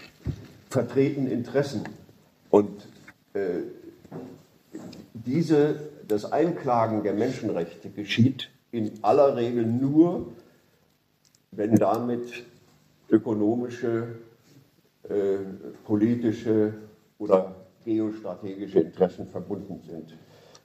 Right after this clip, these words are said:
Also, äh, es gibt insofern also ein, eine, äh, eine Mitverantwortung, insbesondere der U S A,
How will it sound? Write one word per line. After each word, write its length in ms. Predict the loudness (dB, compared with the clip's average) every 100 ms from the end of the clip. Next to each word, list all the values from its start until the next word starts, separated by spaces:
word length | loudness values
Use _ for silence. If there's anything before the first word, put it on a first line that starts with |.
| _ -20 _ _
Also, 300 | 6 8 8 6 4 2 -4 -14 -4 -4 0 -4 -4 -16 _ _ _ -12
äh, 240 | -8 -8 -10
es 200 | -14 -6
gibt 440 | -6 -6 -16 -12
insofern 680 | -8 -4 -4 -4 -2 4 4
also 420 | 4 -4 -2 -4
ein, 360 | -4 -8 -8 -12 -8
eine, 420 | -6 -4 -6 -6 -10 -20 _ _ _ _ -6
äh, 360 | -2 2 0 0 -8 -20 -20 _ _ _ _ -12
eine 180 | 4
Mitverantwortung, 1120 | 6 6 2 -4 -6 -8 -8 -8 -8 -6 -8 -8 -16 _
insbesondere 720 | -2 0 -2 -4 -2 -2 -2 -4
der 220 | -4 -4
U 120 | -4
S 220 | -4 -4
A, 480 | -4 0 0 -2 -6